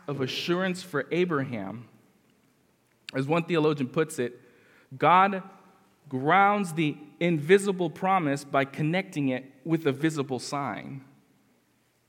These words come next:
Now, every time Abraham steps out of his tent and he sees the stars, he's to remember that God assured him of the promise.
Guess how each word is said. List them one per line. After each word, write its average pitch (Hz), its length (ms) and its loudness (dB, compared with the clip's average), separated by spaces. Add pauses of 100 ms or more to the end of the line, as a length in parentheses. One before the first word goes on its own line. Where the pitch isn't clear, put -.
(920)
Now, 196 400 4 (140)
every 233 320 2
time 220 560 -2 (400)
Abraham 180 460 0
steps - 600 -4 (140)
out 170 160 2
of 156 80 -4
his 135 180 -6
tent - 320 -6 (340)
and 175 120 2
he 175 80 2
sees 202 300 -2
the 160 80 -2
stars, 127 680 -8 (840)
he's 202 200 2
to 208 120 2
remember 180 480 2
that 131 200 -4
God 190 320 4
assured 180 380 -2
him 156 160 -2
of 135 140 -8
the 131 80 -6
promise. 185 680 -10